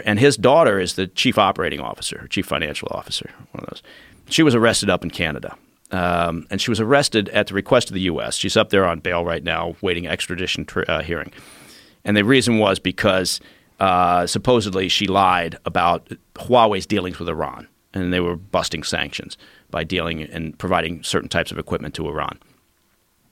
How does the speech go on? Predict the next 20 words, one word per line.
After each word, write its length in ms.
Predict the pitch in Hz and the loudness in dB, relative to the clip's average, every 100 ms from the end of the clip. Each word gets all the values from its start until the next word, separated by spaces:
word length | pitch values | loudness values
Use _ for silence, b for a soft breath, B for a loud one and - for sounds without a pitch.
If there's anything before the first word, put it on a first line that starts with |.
| _ _ B B B B _ | _ _ B B B B _
Now, 640 | 90 127 160 104 101 113 - | -2 2 4 4 2 0 0
uh, 580 | 101 95 92 90 92 87 | 2 4 4 4 2 0
this, 360 | - 67 107 - | -8 -2 -2 0
this, 240 | 107 - | -2 -4
this 260 | - 95 - _ _ | -2 -2 -4 _ _
past 320 | 113 101 - | 0 0 0
week, 300 | 98 90 92 B B B | 0 0 -2 B B B
we've 120 | 101 | -2
had, 300 | 117 113 104 - | 2 2 0 0
uh, 300 | 95 87 82 80 _ - | 2 2 0 -4 _ -2
a 120 | 95 | -2
Huawei 600 | - 131 127 110 95 - | 2 4 6 4 2 0
employee 540 | 95 95 139 127 82 85 | -2 0 4 4 4 -2
who's 200 | 92 - | -2 0
now 140 | 92 | 0
been 120 | 87 | 0
<laughs> 0 | |
fired 360 | - 95 104 95 | 0 2 2 0
by 160 | - | -2
Huawei, 520 | 95 95 90 85 - | -2 -2 -2 -2 -4